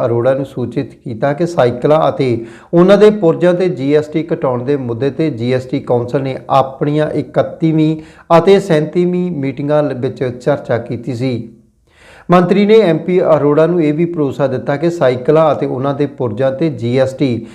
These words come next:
ਦੇ ਨਾਲ-ਨਾਲ ਇਸ ਸੈਕਟਰ ਵਿੱਚ ਦਰਾਂ ਨੂੰ ਤਰਕ ਸੰਗਤ ਬਣਾਉਣ ਤੇ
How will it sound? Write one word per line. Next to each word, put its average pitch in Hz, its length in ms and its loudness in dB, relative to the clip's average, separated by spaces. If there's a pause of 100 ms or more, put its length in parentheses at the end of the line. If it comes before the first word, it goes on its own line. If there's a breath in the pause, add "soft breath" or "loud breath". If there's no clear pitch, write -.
(160 loud breath)
ਦੇ 185 140 8
ਨਾਲ-ਨਾਲ 170 540 6
ਇਸ 160 360 0
ਸੈਕਟਰ 151 440 -4
ਵਿੱਚ 156 220 -4
ਦਰਾਂ 131 380 0
ਨੂੰ 147 140 -4 (140)
ਤਰਕ 135 320 2
ਸੰਗਤ 135 500 -4
ਬਣਾਉਣ 120 480 -2
ਤੇ 123 320 -2